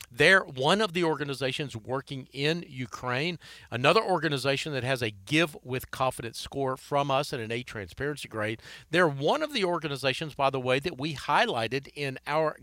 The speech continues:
guide to giving, uh, to people that want to know how they can give in Ukraine. So, uh, once again, go to the front page of our website.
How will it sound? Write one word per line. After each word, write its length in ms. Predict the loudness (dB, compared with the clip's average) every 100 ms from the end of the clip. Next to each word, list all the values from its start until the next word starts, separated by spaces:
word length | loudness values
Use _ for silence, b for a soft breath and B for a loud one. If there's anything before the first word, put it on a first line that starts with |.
| -6
guide 480 | 0 4 4 2 -4 -10
to 380 | -8 -6 -6 -8 _ -6
giving, 540 | -2 0 0 0 -4 -16 B B B B B
uh, 160 | 2 2
to 380 | 0 -2 -6 -10 -4
people 260 | -4 -2
that 240 | -2 -2 -2
want 180 | -4
to 80 | -4
know 160 | -4 -4
how 220 | -2 -2
they 140 | -2
can 160 | -6 -8
give 280 | -4 -6 -4
in 100 | -8
Ukraine. 360 | -10 -6 -6 -4
So, 260 | -2 -2 -4 B B
uh, 80 | -4
once 220 | -2 -2
again, 440 | -2 0 0 0 -2
go 180 | 2 2
to 120 | 0
the 80 | -2
front 240 | -2 -2
page 180 | -2 -4
of 100 | -2
our 140 | -2
website. 560 | 0 -2 0 4 4 4